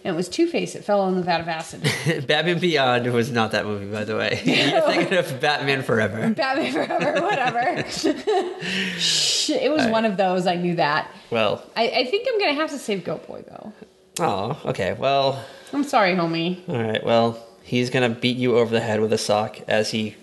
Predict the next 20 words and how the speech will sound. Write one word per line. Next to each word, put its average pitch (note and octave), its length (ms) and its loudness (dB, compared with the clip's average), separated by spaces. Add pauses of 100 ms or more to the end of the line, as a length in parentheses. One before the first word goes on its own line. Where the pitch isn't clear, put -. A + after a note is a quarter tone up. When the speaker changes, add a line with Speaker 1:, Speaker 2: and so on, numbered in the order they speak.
(240)
Speaker 2:
lets A#2 240 -2
go A2+ 140 0
of G#2+ 100 -4
your - 120 0
Speaker 1:
See, F#4+ 140 4
Speaker 2:
arm. - 80 0
Speaker 1:
that's F#4+ 260 0
the F#4+ 100 2
Speaker 2:
<laughs> - 20 -2
Speaker 1:
thing. F4 320 2
Like, G#3+ 220 0
Goat E4 200 0
Boy A4 140 0
isn't D#4 400 0
really C4 400 0
abusive, A3 560 0
and E3+ 200 -2
homie E4+ 300 -2 (100)
kinda A#4 260 -4 (320)
is. - 180 -12